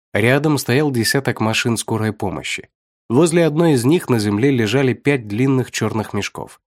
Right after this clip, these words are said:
На пассажирском месте сидел врач и, не выходя из машины, переговаривался со стоящими возле него охотниками. Василий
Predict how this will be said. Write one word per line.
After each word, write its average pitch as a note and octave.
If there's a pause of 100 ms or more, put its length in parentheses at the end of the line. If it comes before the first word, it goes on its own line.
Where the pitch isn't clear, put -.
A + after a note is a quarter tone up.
(600)
На A#2+
пассажирском D3
месте D#3+
сидел B2+
врач F#2 (320)
и, B2
не C3
выходя C3
из G2
машины, C3 (200)
переговаривался D#3+
со C3+
стоящими A#2+
возле G#2+
него G#2
охотниками. - (800)
Василий G#2